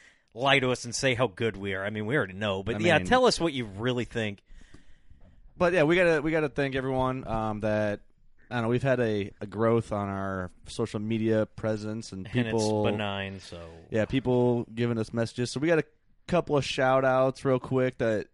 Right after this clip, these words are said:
Speaker 2: people who've just in the last week or so have sent us nice, uh, comments our way. And we, we normally do the social media shout-out thing, but, uh,
Speaker 1: It's
Speaker 2: this
Speaker 1: cool
Speaker 2: is
Speaker 1: because, you know, h-,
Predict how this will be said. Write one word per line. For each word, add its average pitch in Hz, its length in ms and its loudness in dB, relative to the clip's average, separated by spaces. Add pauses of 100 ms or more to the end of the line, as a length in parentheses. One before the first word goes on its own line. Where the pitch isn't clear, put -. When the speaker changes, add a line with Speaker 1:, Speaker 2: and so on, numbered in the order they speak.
Speaker 2:
people 135 260 2
who've 131 200 2
just 117 300 -4
in 113 120 -8
the 117 80 -2
last 117 340 -2
week 113 280 -2
or 110 80 -6
so 104 360 0
have 95 180 -2 (580)
sent 151 280 -2
us 131 180 -2
nice, 131 340 0 (120)
uh, 110 340 2
comments 120 500 -2
our 113 160 4
way. 107 480 2 (320)
And 107 140 -4
we, 147 180 -2
we 160 140 -2
normally 170 280 0
do 147 100 0
the 135 80 0
social 135 360 0
media 117 400 2
shout-out 107 680 0
thing, 101 300 -4
but, 95 220 0
uh, 90 280 -4 (680)
Speaker 1:
It's 165 140 2
Speaker 2:
this - 60 -2
Speaker 1:
cool 254 160 4
Speaker 2:
is - 20 2
Speaker 1:
because, 160 460 -2
you 156 120 -4
know, 139 220 -2
h-, 139 80 -4